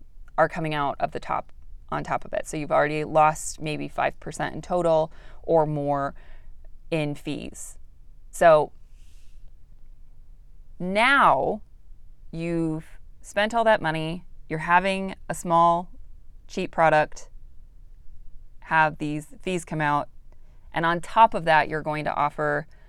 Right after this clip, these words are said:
a fifteen percent discount, a twenty percent discount, a twenty-five percent discount. I've seen them all the way up to a fifty percent discount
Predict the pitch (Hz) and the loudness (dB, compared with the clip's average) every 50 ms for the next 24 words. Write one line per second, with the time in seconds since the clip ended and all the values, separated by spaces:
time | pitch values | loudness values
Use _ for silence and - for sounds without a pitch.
0 | - - - - - - - - 165 165 160 156 156 156 151 147 143 143 - - | -20 -18 -18 -16 -16 -10 -6 -4 -2 -2 -2 -2 -4 -4 -4 -4 -6 -8 -10 -12
1 | - - - - - - - - - - - - - - - - - - 302 - | -14 -16 -16 -14 -14 -14 -14 -14 -16 -16 -16 -16 -16 -14 -14 -8 -4 -2 -2 -2
2 | - 214 180 165 156 - 151 - - - - - - - - - - 110 - - | -2 -6 -6 -4 -4 -6 -6 -6 -6 -8 -10 -10 -12 -12 -12 -12 -10 -10 -8 -8
3 | - - - - - - 160 156 156 156 - - 254 285 302 277 - 160 151 - | -10 -10 -12 -10 -6 -4 -4 -2 -4 -6 -6 -6 -4 -4 -4 -4 -6 -8 -8 -8
4 | 151 - - - - - - - - 82 - - - - - - 160 160 170 - | -8 -10 -10 -12 -12 -12 -12 -12 -12 -12 -12 -10 -10 -10 -8 -8 -8 -8 -8 -2
5 | - 294 311 339 349 320 - - 160 156 - - - - - - - - - - | 2 4 4 4 4 2 0 -6 -10 -8 -8 -10 -10 -10 -12 -12 -12 -10 -10 -8
6 | - - - - - 156 156 156 - 190 208 220 240 254 269 277 277 285 294 294 | -8 -8 -8 -6 -4 -4 -4 -4 -4 -6 -4 -2 0 0 0 2 2 4 6 6
7 | 302 294 - 330 330 320 - 403 415 403 - 285 247 - 202 - - 131 - - | 4 4 4 0 0 0 0 -2 -4 -2 -4 -4 -4 -4 -6 -6 -6 -8 -6 -8
8 | 123 147 - - - 82 - - | -8 -10 -8 -8 -8 -8 -8 -8